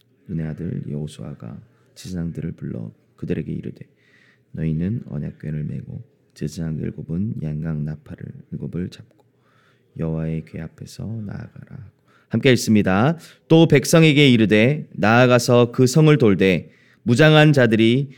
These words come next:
여호와의 궤 앞에서 나아갈지니라." 하니라. 아멘. 반드시 성취되어지는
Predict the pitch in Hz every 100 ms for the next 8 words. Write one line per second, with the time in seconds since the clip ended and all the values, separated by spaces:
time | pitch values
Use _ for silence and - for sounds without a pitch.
0 | _ 104 127 135 131 131 127 131 123 107
1 | - 113 107 127 143 160 135 98 104 101
2 | 113 110 - 95 92 117 147 156 - _
3 | - 113 82 80 73 76 - _ _ _
4 | 87 82 82 76 78 104 156 151 - -
5 | - - - _ _ - 123 151 175 170
6 | 165 175 175 - 160 131 120 131 196 220